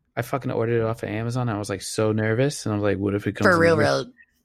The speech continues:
Speaker 2: You could throw that shit in your Target cart. Like, it is,
Speaker 1: Yeah, but
Speaker 2: it's
Speaker 1: they're
Speaker 2: in
Speaker 1: gonna
Speaker 2: the
Speaker 1: ring it
Speaker 2: aisle.
Speaker 1: up. They're gonna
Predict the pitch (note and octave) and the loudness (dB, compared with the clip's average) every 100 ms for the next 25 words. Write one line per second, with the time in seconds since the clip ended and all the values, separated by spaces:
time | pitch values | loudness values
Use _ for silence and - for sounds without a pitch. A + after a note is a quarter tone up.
0 | _ F#3 G3 G3 F3 E3+ D#3+ D3+ E3 D3+ | _ -6 0 2 4 6 4 2 0 -2
1 | - D3+ D3 D3 C#3+ C3+ C#3 C#3+ B2+ - | -2 -2 0 -2 -6 -6 -4 -4 -6 -10
2 | _ _ _ _ _ - A#2+ - _ _ | _ _ _ _ _ -10 -8 -10 _ _
3 | _ _ _ - D3 E3+ E3 D3+ - - | _ _ _ -6 -2 2 2 0 -6 -12
4 | _ - D#4 - G#3+ - D4+ F4+ F4+ F#4+ | _ 4 6 6 4 4 6 6 6 6
5 | G4+ A4+ A#4+ G#4 _ _ _ _ C#4 - | 6 4 2 -4 _ _ _ _ -4 -4